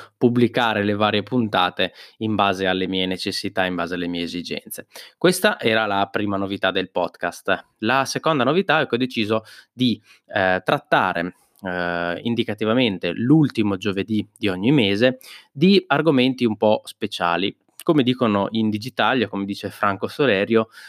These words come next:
di, eh, trattare argomenti di hardware, software, letteratura, proprio riporto le sue parole, eh, inerenti alla tecnologia, inerenti alla salute. O meglio, trattare con voi, eh, un film, una serie T V,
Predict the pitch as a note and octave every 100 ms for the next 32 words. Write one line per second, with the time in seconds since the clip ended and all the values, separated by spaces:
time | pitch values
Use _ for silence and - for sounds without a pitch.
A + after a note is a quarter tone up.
0 | - - G#2+ A2+ A2+ - G2+ F#2+ F#2 C#3
1 | - F#2+ A2 G2 G#2+ G#2 A2 G#2+ G2 G2+
2 | G#2 F#2+ A2+ G#2 G2 - G#2 A2 - F#2+
3 | G2 G#2 B2+ F3 - - A#2 C#3+ - -
4 | - F#2 F#2 - G2 G2 F#2+ - F#2+ -
5 | B2+ F2 G2+ E3+ - - - - _ C3+
6 | B2+ A#2+ D3 G#3 G3 C3 D#3 C3+ G2+ G2
7 | - E3+ A3 E3 A2+ G#2 G2 F#2 F#2+ G2
8 | F#2+ - F#2 F2 - G2 - - F3 B2
9 | F2 F2+ F#2 - - - _ D3+ D3+ G3
10 | D3 G#2 G2 G2+ - - A#2 A#2 C#3 G2
11 | F2+ - - G#2 G#2+ G2+ G2+ F#2+ - B2
12 | - C3+ B2 F#2 - B2+ A2+ C3 A#2 -
13 | G#2+ C#3+ B2